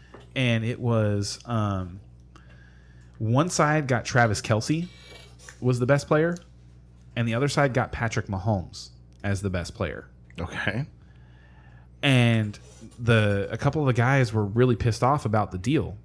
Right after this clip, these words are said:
Speaker 1: you know, because they're like, obvious-, well, obviously the guy getting Travis Kelce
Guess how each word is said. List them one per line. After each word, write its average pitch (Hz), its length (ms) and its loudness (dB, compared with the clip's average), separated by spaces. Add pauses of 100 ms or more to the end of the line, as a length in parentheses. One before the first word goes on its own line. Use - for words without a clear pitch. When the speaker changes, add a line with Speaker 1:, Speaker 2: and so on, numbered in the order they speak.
(160)
Speaker 1:
you 107 120 -4
know, 98 180 0
because 101 300 -2
they're 92 160 -8
like, 87 200 -10
obvious-, 104 380 -4
well, 110 180 -8
obviously 110 460 2
the 101 80 -2
guy 98 140 0
getting 98 200 -2
Travis 98 320 -2
Kelce 110 440 0